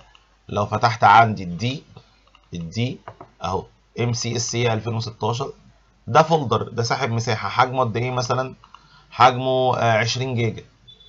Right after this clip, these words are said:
خد بالك؟ ده فولدر ساحب مساحة، ده فولدر،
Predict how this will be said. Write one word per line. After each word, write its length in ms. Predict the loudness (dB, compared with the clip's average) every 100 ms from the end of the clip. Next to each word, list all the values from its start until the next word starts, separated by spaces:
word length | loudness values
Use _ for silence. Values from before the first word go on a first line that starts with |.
| _ _ -14
خد 160 | -8
بالك؟ 280 | -2 0 -2 -6 _ _ -8
ده 280 | 6 8 8
فولدر 580 | 6 2 2 -4 -4 -14 -16 -14
ساحب 280 | -8 -4 -2
مساحة، 460 | -2 -2 -2 -4 -14 _ _ _ _ 0
ده 200 | 2 4
فولدر، 440 | 2 0 -2 -6